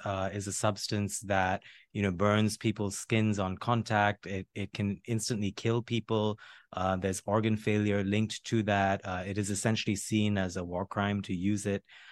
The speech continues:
How do you think the United States, uh, should,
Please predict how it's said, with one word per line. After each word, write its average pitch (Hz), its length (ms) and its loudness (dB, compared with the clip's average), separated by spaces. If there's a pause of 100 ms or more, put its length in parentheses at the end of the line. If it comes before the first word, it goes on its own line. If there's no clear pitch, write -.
(260)
How 135 280 2
do 147 100 0
you 147 80 4
think 120 240 0
the 117 80 -2
United 101 460 0
States, - 600 -2
uh, 95 220 -2
should, 101 560 -2